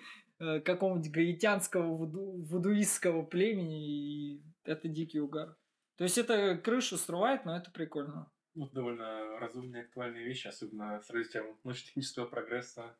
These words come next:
Speaker 2: Чем больше ты отчужден от, э, огромного массива информации, который разделяет тебя от, от этой вот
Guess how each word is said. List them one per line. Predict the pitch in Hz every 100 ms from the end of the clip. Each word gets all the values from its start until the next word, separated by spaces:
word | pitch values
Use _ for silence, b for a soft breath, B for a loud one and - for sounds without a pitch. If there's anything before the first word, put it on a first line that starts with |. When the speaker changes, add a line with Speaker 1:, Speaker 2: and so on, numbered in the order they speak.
| _
Speaker 2:
Чем | - 117
больше | 123 120 -
ты | 123
отчужден | - 135 117 123 120 113
от, | 110 107 -
э, | 110 104 104 104 101 104 _ _ -
огромного | 120 120 117 110
массива | 110 - 120
информации, | 107 107 104 113 -
который | - 107
разделяет | - 113 104
тебя | 104 101 101
от, | 101 - B B
от | -
этой | 101 101
вот | 101